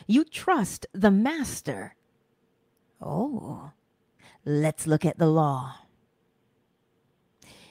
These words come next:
Each and every one of us has been given a talent, something we're good at, something that, you know, we can do,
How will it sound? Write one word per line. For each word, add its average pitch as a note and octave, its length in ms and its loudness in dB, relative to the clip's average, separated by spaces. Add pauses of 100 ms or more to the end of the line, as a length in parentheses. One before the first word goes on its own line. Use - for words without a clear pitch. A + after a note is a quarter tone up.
(680)
Each F4 300 6
and A3 140 6
every F#3 220 8
one D#3+ 220 6
of C#3+ 120 0
us C#3+ 140 0
has D3+ 160 2
been D3+ 240 2
given C#3 560 2 (440)
a C#3+ 60 -4
talent, - 580 -6 (680)
something D4 400 2
we're D#3+ 140 4
good D3 200 -4
at, D#3 380 -4 (300)
something E3+ 420 0
that, D3+ 180 0
you A#3+ 120 0
know, G#3 260 4 (460)
we F3 160 4
can G3 180 8
do, F#3+ 360 4